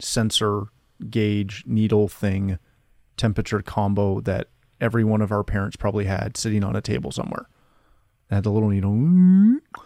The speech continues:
as the humidity rose. Is this just another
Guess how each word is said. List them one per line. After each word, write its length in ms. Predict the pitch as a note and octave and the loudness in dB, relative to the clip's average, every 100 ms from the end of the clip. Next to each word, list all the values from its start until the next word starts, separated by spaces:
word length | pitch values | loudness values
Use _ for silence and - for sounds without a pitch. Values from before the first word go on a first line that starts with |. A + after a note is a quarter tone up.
| _ - | _ -10
as 160 | A2 | -8
the 180 | G#2 G#2+ | -6 -6
humidity 460 | G2 F3+ A3 E3 A2+ | -2 0 2 2 0
rose. 320 | - - - _ _ _ _ _ _ _ _ _ _ _ - | -2 -12 -20 _ _ _ _ _ _ _ _ _ _ _ -2
Is 220 | D#3+ C#3+ | -2 0
this 480 | - G#3+ F#3 - - _ _ - | 2 2 2 -2 -6 _ _ -14
just 280 | A#2+ C3+ - | -2 0 0
another 760 | C3+ A#2+ A#2 A2+ A#2 A#2 A2+ | 0 2 2 2 2 2 0